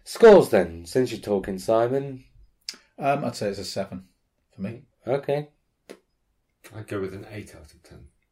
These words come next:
Speaker 1: Well, I see, and even though I said I was more disappointed by it this time, I gave it a nine before, and I'll stick with that,
Speaker 3: Hmm.
Speaker 1: 'cause those niggles, the extra point, I, I loved it. I thought it was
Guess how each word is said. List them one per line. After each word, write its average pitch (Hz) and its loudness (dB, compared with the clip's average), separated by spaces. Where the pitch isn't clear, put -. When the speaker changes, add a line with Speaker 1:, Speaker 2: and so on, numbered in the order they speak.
Speaker 1:
Well, 151 -4
I 147 -2
see, 135 -4
and 113 -4
even 113 -4
though 101 0
I 101 -2
said 98 -6
I 98 2
was 98 -2
more 101 -6
disappointed 98 -4
by 87 -6
it 87 -10
this 92 -10
time, 98 0
I 104 -2
gave 95 -2
it 92 0
a 87 -6
nine 90 -4
before, 90 -2
and 87 -4
I'll 90 -10
stick - -8
with 80 -16
that, 90 -12
Speaker 3:
Hmm. - -18
Speaker 1:
'cause 87 -8
those 90 2
niggles, 92 -4
the 92 -2
extra 92 -10
point, 95 -4
I, 113 -4
I 95 -8
loved 92 -10
it. 76 -16
I 87 -12
thought 87 -8
it 87 -16
was 90 -6